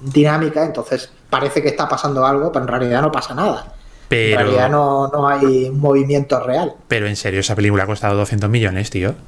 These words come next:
Speaker 1: No sé cuánto ha costado,
Speaker 2: A ver, a ver,
Speaker 1: pero
Speaker 2: a ver.
Speaker 1: ha sido una burrada de pasta,
Speaker 2: Esta, eso de,
Speaker 1: eh.
Speaker 2: es producción de Netflix, ¿no? Bueno, ha-, hay
Speaker 1: Sí,
Speaker 2: como
Speaker 1: sí, sí, sí, creo que sí, ¿eh?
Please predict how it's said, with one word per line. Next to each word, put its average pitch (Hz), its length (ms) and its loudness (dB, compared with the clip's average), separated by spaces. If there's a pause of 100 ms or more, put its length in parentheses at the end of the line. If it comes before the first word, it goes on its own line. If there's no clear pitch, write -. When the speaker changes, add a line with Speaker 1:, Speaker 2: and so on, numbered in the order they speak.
(120)
Speaker 1:
No 170 200 2
sé 208 160 2
cuánto 180 240 0
ha 143 60 -4
costado, 143 240 -4
Speaker 2:
A 165 60 2
ver, - 40 -2
a - 40 -2
ver, 135 100 0
Speaker 1:
pero 127 60 2
Speaker 2:
a - 20 0
ver. 127 80 0
Speaker 1:
ha - 20 -4
sido 143 200 0
una 120 560 -2
burrada 123 340 0
de 117 60 -2
pasta, 120 240 0
Speaker 2:
Esta, 135 100 -2
eso 143 180 -2
de, 143 80 -2
Speaker 1:
eh. 131 80 -2
Speaker 2:
es 120 60 -2
producción 135 340 0
de 135 80 0
Netflix, 113 400 -4
¿no? 127 160 -4
Bueno, 123 200 2
ha-, 113 220 0
hay 120 140 -4
Speaker 1:
Sí, - 160 -2
Speaker 2:
como 151 60 2
Speaker 1:
sí, 156 180 2
sí, 151 160 2
sí, 143 320 0
creo 135 140 -4
que 147 80 0
sí, 147 160 4
¿eh? 131 240 0